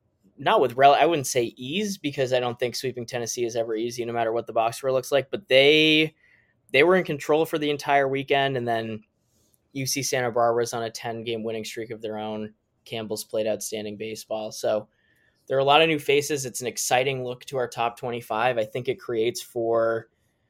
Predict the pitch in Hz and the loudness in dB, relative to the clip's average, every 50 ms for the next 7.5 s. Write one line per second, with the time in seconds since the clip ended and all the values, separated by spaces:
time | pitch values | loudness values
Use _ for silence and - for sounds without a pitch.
0 | _ _ _ _ _ _ - 120 120 113 113 110 110 110 107 104 - - - 131 | _ _ _ _ _ _ -6 -4 -2 0 0 0 -2 -2 -4 -8 -10 -8 -6 -4
1 | 120 110 110 110 127 139 135 120 - - - 127 135 139 147 143 139 139 139 131 | -2 -2 0 4 6 6 6 4 2 2 0 2 2 2 0 0 0 0 0 0
2 | 120 - - 131 139 143 143 139 - 135 123 127 131 127 127 123 113 - - 117 | -4 -8 -6 -2 -2 -2 -2 0 -2 -2 -2 -2 -4 -4 -6 -8 -8 -6 -6 -6
3 | 117 120 131 139 131 131 127 113 - - - 113 117 - - 127 120 110 - 123 | -4 -4 -6 -6 -8 -8 -8 -10 -8 -6 -6 -6 -6 -6 -8 -10 -12 -10 -6 -4
4 | 117 113 113 113 - 120 107 107 110 110 101 - - 120 - - 110 110 110 110 | -2 -2 -2 -2 -4 -8 -6 -6 -6 -8 -8 -10 -12 -12 -12 -10 -10 -8 -8 -6
5 | 110 110 107 107 107 113 - _ _ - - - - 139 123 - - 127 123 120 | -4 -4 -4 -4 -6 -8 -12 _ _ -16 -12 -4 0 0 0 0 -2 -8 -8 -6
6 | 117 117 113 110 - 120 113 107 - _ - 123 113 110 110 113 110 107 107 - | -6 -8 -8 -10 -10 -12 -12 -14 -14 _ -8 -6 -4 -4 -4 -4 -6 -6 -8 -10
7 | - - 120 110 107 110 110 107 - | -12 -6 -4 -2 -2 -2 -4 -6 -8